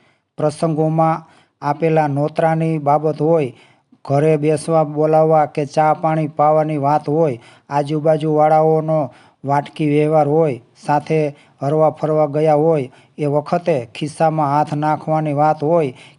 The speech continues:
કે લગ્ન અને, અ, લાડવા વખતે કરેલા કવર કે પછી ઝભલાની વાત હોય,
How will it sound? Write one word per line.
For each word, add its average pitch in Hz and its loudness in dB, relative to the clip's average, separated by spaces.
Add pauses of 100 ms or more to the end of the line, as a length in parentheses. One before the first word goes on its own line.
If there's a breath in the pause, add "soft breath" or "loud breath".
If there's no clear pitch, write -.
કે 147 0
લગ્ન 147 -2
અને, 151 0 (640 soft breath)
અ, 135 -4
લાડવા 151 2
વખતે 147 -4 (260)
કરેલા 156 0
કવર 156 0 (800)
કે 151 -2
પછી 156 -2 (200)
ઝભલાની 156 0
વાત 151 2
હોય, 139 0